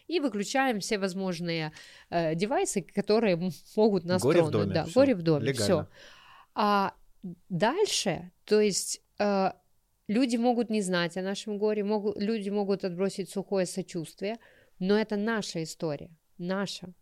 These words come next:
Speaker 1: Она не, не должна быть, э, достоянием, да, там, мира и так далее. Хотя сейчас этого, ну, там, сплошь и рядом, там, да, эти таблоиды жёлтые,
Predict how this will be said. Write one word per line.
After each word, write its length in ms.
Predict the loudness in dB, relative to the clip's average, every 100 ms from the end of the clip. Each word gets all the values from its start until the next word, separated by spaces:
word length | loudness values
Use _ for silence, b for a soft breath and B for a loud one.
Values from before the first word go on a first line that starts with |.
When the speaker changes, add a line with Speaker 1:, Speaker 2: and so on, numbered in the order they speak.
| -6
Speaker 1:
Она 180 | -2
не, 260 | 0 0 -2
не 200 | -4 -4
должна 520 | -2 -4 -4 -6 -6 -6
быть, 420 | -4 -6 -6 -10
э, 460 | -6 -4 -2 -4 -8 -16 _ _ -8
достоянием, 840 | 0 0 0 -2 0 0 -2 -4 0
да, 100 | -2
там, 160 | 0 -4
мира 380 | -4 -2 0
и 40 | -2
так 200 | -2 -2
далее. 240 | -2 -2
Хотя 160 | -6 -8
сейчас 420 | -6 -4 -4 -4
этого, 240 | -6 -8 -6
ну, 120 | -8
там, 260 | -8 -8 -8
сплошь 340 | -6 -4 -2
и 60 | 0
рядом, 340 | 2 2 -4
там, 240 | -8 -8 -2
да, 140 | 0
эти 200 | 0 -4
таблоиды 540 | -8 -2 2 2 2 0
жёлтые, 560 | 0 -2 -2 -2 -2